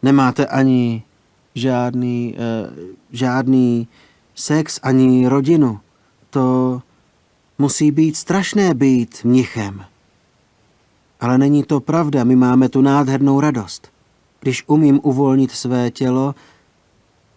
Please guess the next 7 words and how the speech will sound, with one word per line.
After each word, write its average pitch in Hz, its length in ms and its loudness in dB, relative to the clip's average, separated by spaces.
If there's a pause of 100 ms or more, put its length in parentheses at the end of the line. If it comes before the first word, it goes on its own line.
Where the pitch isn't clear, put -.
a 127 100 -2
přivést 147 580 -4
svou 135 280 2
mysl 135 300 2
do 127 140 -2
stavu 123 340 -2
hlubokého 123 880 -2